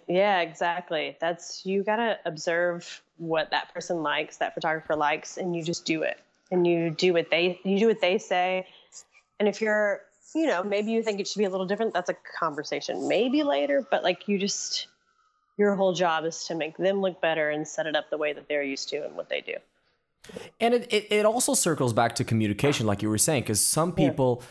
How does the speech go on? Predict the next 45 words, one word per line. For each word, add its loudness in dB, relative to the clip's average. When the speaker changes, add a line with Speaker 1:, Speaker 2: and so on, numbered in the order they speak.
Speaker 2:
some 4
photographers 2
actually 2
welcome 2
some 0
input 2
while 4
they're 4
on 4
the 2
job. 4
Other 0
photographers, 0
if -2
you 0
talk 0
to 0
them 2
while 4
they're 2
shooting, 2
they 2
will 2
rip 0
you 4
apart. 0
Speaker 1:
Right. -2
Yeah. 2
I've 2
had, -2
I've 0
assisted -8
some -2
other 0
photographers -4
who's -6
like, -2
"You 0
do -2
not 0
ever 0
talk -2
to -20
the -6
client. -2